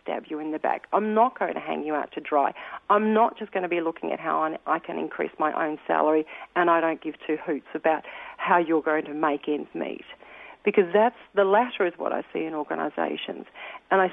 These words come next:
see that in organisations that say things like, "Oh, we really do have a lot of respect. We do respect our people." I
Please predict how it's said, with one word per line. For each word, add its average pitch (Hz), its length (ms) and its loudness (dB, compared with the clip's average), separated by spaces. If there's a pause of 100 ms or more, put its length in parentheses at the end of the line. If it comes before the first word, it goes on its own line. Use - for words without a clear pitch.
see 254 140 4
that 202 180 4
in 175 100 -4
organisations 156 880 -4
that 151 120 0 (120)
say 180 300 4
things 160 260 -2
like, 160 180 2 (360)
"Oh, 254 120 8
we 240 180 0
really 233 320 2
do 240 280 0 (120)
have 175 160 -2
a - 20 0
lot 151 240 -2
of 147 100 -8
respect. - 560 -4
We 233 140 -2
do 233 260 -2
respect - 540 -2
our 165 140 0
people." - 540 -10 (640)
I 233 200 6